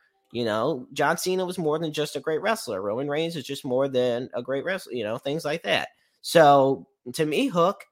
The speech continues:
has the following, and as he grows more with his talents, that would be my go-to guy.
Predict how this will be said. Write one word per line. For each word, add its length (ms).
has 280
the 100
following, 720
and 120
as 160
he 100
grows 340
more 200
with 120
his 160
talents, 640
that 200
would 100
be 140
my 160
go-to 400
guy. 280